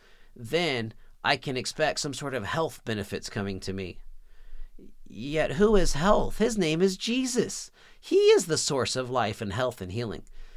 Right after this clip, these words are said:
And I assure you, if I'm looking to my Savior for salvation of my body, he's not staring back at me saying, "Yo, Eric, do you have that special plant pill in your stomach right now? If you don't, I'm not gonna heal ya. You better go,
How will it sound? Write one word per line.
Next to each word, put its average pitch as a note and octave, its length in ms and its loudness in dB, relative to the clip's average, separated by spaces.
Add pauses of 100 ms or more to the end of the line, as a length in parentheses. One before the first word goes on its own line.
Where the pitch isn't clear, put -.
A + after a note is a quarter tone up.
(120)
And C3 140 -6
I F#3 100 4
assure D#3+ 380 2
you, B2+ 300 4 (240)
if - 200 -2
I'm F#3+ 240 4
looking D#3 360 -4
to C#3 100 -4
my A#2 200 -2
Savior B2+ 640 -4
for D3 240 -2
salvation B2 640 -2
of A2+ 140 -6
my A2+ 160 -4
body, B2+ 500 -2 (360)
he's F3 260 -2
not E3 240 0
staring D3+ 340 -4
back C#3 300 2
at - 100 -8
me B2 140 -6
saying, B2 480 -6
"Yo, D#3 220 0
Eric, D3+ 420 0 (300)
do C#3+ 100 -4
you F3 60 4
have E3+ 180 6
that D#3 180 2
special C#3+ 640 0 (120)
plant D#3+ 340 -4
pill E3 240 0
in D#3 80 -4
your C3 100 -2
stomach D#3+ 420 -2
right E3+ 200 -2
now? F3+ 380 0 (120)
If - 160 -4
you C3 80 -4
don't, F3 260 2
I'm C3 140 -2
not C#3 200 0
gonna D#3 160 0
heal F3 260 2
ya. D3 240 0 (220)
You A#2 120 -4
better C3+ 240 -2
go, D3+ 340 0